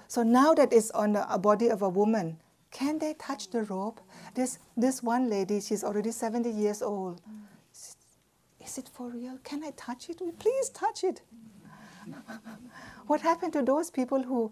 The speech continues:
who actually sell the robes? They are both men and women. <laughs> And then somebody,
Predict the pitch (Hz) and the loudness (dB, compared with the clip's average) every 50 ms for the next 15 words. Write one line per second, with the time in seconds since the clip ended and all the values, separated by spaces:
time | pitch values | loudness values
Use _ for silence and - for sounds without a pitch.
0 | - - - - - - - 214 214 - 254 262 277 269 - - 247 233 233 233 | -6 -12 -4 0 2 2 2 2 0 -2 -2 -2 -2 -2 0 2 4 4 4 2
1 | 202 208 190 196 208 208 190 202 - - - - - - 240 233 226 202 214 247 | 2 0 0 0 0 0 0 -2 -6 -12 -20 -16 -8 -6 -4 -2 -2 0 0 0
2 | 311 - - 226 208 202 196 180 175 165 180 190 202 202 190 180 165 - _ - | 0 0 -2 -2 -2 -2 -2 -4 -4 -4 -4 -4 -4 -6 -6 -8 -10 -12 _ -20
3 | _ _ - _ - - - - - - - 240 269 - - - 330 339 330 - | _ _ -20 _ -20 -20 -20 -20 -20 -18 -14 -12 -12 -12 -10 -10 -10 -8 -8 -8
4 | - 247 - - - - 294 - 254 294 285 - - 285 277 - 277 285 285 277 | -8 -8 -8 -8 -8 -10 -10 -10 -10 -12 -14 -12 -12 -14 -14 -12 -10 -10 -10 -10
5 | 285 294 294 - - 285 - - - - _ _ - 262 302 - - - 254 247 | -10 -10 -10 -12 -14 -16 -18 -20 -20 -20 _ _ -20 -20 -18 -16 -4 0 2 4
6 | 254 269 269 269 269 269 269 233 - - - - - _ _ _ _ - _ _ | 6 6 6 6 6 6 4 2 -2 -10 -20 -20 -20 _ _ _ _ -20 _ _
7 | _ _ _ _ _ _ _ _ _ _ _ _ _ _ - - 254 233 226 233 | _ _ _ _ _ _ _ _ _ _ _ _ _ _ -4 -2 0 2 2 2
8 | 233 240 233 233 233 | 2 2 0 0 -2